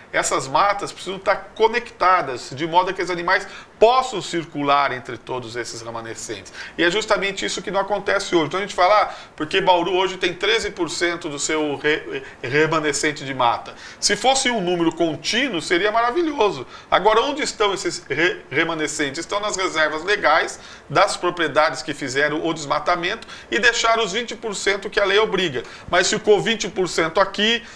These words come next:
três quilômetros depois ficou mais vinte por cento dessa outra propriedade,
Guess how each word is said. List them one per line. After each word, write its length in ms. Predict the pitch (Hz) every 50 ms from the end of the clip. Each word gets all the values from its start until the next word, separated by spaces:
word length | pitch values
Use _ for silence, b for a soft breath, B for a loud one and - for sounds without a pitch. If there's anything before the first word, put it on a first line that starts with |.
| B B -
três 280 | - 202 214 240 226 -
quilômetros 540 | - 196 170 165 170 165 160 156 160 156 143
depois 480 | 143 147 147 - 160 170 160 147 - -
ficou 240 | 147 - - 156
mais 200 | 151 160 151 139
vinte 220 | 156 160 143 - 139
por 160 | - 147 135
cento 320 | 127 - 156 151 147 151
dessa 240 | 139 143 139 139 -
outra 160 | 143 135 143
propriedade, 800 | 131 147 143 139 - 175 165 160 180 202 220 226 220 196 220